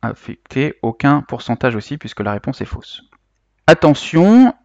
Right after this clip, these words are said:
euh, dans tous les cas, lorsque vos réponses, euh, sont, euh, uniques ou multiples, la somme des pourcentages doit toujours être égale à cent pour cent, sans quoi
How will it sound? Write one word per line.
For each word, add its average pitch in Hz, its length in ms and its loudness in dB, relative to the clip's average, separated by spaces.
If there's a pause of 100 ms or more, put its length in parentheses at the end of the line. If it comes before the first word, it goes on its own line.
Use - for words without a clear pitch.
euh, 117 320 4
dans 127 240 0
tous - 160 -6
les 160 120 2
cas, 196 520 6
lorsque - 360 -2
vos 139 260 -2
réponses, 139 760 0
euh, 104 320 -4
sont, 113 640 0 (340)
euh, 101 220 -10 (120)
uniques 139 520 0
ou 117 80 0
multiples, 113 720 -2 (400)
la 117 120 2
somme 175 600 4 (160)
des 120 160 -6
pourcentages 147 680 2
doit 123 140 -2
toujours 160 400 -6
être - 220 -2
égale 135 300 0
à 110 100 -2
cent 151 220 -2
pour - 200 -10
cent, 101 200 -8 (220)
sans 98 200 -6
quoi 156 420 4